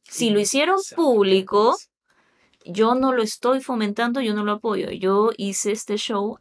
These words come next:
Speaker 1: ahí". Entonces, siento que ahí tendría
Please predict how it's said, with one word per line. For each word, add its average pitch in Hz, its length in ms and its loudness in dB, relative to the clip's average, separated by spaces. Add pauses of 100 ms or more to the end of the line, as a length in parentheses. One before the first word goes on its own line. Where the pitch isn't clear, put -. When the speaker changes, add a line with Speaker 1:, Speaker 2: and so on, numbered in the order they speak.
Speaker 1:
ahí". 165 460 -2 (600)
Entonces, 220 220 -4
siento 403 240 0
que 359 100 2
ahí 269 180 4
tendría 269 920 2